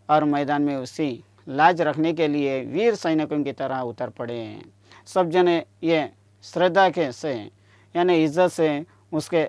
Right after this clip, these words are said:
सामने सलाम किए, सर झुकाए और इसकी इज्जत रखने के लिए, देश की इज्जत रखने के लिए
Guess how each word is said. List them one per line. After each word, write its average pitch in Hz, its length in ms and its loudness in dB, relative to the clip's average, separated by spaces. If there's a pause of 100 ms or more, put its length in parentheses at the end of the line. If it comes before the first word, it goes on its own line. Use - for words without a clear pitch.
(140)
सामने 156 420 0
सलाम 156 380 0
किए, 143 300 0
सर 151 240 -2
झुकाए 139 560 -2
और 165 360 0 (260)
इसकी 147 320 -6
इज्जत 131 340 -6
रखने 127 300 -10
के 123 100 -10
लिए, 117 280 -10
देश 147 260 -2
की 156 140 -4
इज्जत 131 340 -4
रखने 123 280 -10
के 123 100 -6
लिए 190 280 -6